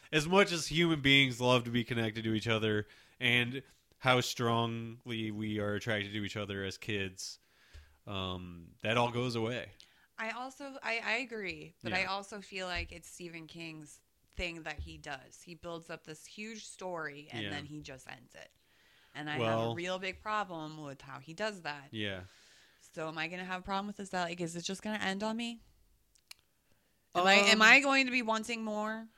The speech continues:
Speaker 1: No, I, I
Speaker 2: Okay.
Speaker 1: was,
Speaker 2: Am
Speaker 1: I
Speaker 2: I, am
Speaker 1: was
Speaker 2: I gonna feel satisfied?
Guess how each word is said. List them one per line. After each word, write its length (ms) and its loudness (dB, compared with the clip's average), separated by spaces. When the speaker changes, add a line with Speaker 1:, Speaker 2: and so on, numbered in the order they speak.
Speaker 1:
No, 420 4
I, 260 8
I 260 8
Speaker 2:
Okay. 80 6
Speaker 1:
was, 200 -2
Speaker 2:
Am 120 2
Speaker 1:
I 20 6
Speaker 2:
I, 120 8
am 200 6
Speaker 1:
was 20 4
Speaker 2:
I 140 10
gonna 180 0
feel 200 -4
satisfied? 720 -2